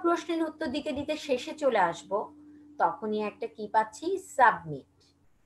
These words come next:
সাবমিটের আগে এখানে একটি option আছে। আগের এই অপশনটি হলো, "Send me a copy of my response।" আপনারা আমাকে যে ফর্মটি এখানে submit করবেন, তার এক copy কিন্তু আপনার কাছে চলে যাবে। এখন এটা আপনার ইচ্ছা, আপনি copy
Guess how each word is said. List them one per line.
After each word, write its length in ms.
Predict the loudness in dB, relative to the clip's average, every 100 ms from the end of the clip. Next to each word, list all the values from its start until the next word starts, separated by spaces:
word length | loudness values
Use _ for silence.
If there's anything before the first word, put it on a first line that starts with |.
| _ _ _ _
সাবমিটের 680 | 4 6 6 4 0 4 6
আগে 440 | 4 2 -2 0
এখানে 340 | -4 -4 -4 -4
একটি 280 | -8 -8 -6
option 500 | -6 -8 -10 -6 -4
আছে। 420 | -4 -4 -6 -6 -4
আগের 340 | -4 0 0
এই 220 | 0 4
অপশনটি 440 | 4 2 -4 -6 -6
হলো, 340 | -2 -2 -2 -8 _ _ _ -2 4
"Send 260 | 6 6
me 120 | 4
a 120 | 4 4 4
copy 300 | 2 0 -6
of 340 | -6 -10 -10 -6
my 120 | 2 6
response।" 500 | 6 4 2 2 0 -12 _ -20 -10 4
আপনারা 520 | 4 6 2 4 6
আমাকে 680 | 6 4 0 0 -2 -2 -6 -6
যে 180 | -4 -2
ফর্মটি 500 | -2 -2 -2 -4 -6
এখানে 300 | -4 -6 -4
submit 460 | -2 -2 -2 -6 -2
করবেন, 400 | -2 0 -2 -4 -14 _ 0
তার 220 | 6 8
এক 200 | 6 6
copy 260 | 4 4 2
কিন্তু 300 | -2 2 6
আপনার 320 | 6 4 0
কাছে 260 | 0 0 0
চলে 320 | 2 4 4
যাবে। 320 | 2 0 -2 -12 _
এখন 340 | -2 -2 0 -2
এটা 240 | 2 6
আপনার 320 | 6 6 0 0
ইচ্ছা, 280 | -4 -8
আপনি 300 | -10 -8 -4 2
copy 320 | 2 2